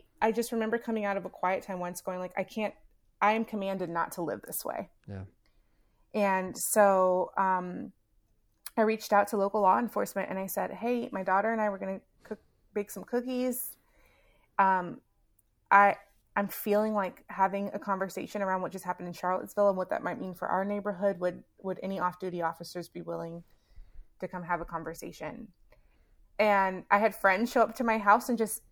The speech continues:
Speaker 1: almost, like, sit in presence with me, like, to give me
Speaker 2: Mm-hmm.
Speaker 1: strength. They didn't say a word. They just sat at my house on the couch and just, like, prayed. And, um,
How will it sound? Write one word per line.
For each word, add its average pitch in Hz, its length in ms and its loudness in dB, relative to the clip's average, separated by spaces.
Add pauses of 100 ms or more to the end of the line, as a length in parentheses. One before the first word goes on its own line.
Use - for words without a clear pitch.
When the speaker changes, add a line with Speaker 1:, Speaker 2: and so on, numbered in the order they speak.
(120)
Speaker 1:
almost, 247 340 0
like, 190 300 0 (320)
sit - 420 -2 (140)
in 196 160 -4
presence 196 500 -2
with 254 160 -4
me, 285 380 -2
like, 196 160 -2
to 208 80 -2
give 185 160 -4
me 202 100 -2
Speaker 2:
Mm-hmm. 120 80 -4
Speaker 1:
strength. 208 460 2 (120)
They 180 140 2
didn't 240 240 0
say 269 120 6
a 262 60 6
word. 190 380 4
They 202 80 0
just 196 300 -6
sat 185 160 4
at 208 80 0
my 226 120 0
house 202 280 2
on 190 160 0
the 220 80 -4
couch 202 480 0
and 185 120 -8
just, 185 420 -8 (840)
like, 190 240 0
prayed. 185 640 0
And, 180 580 -6
um, 185 600 -8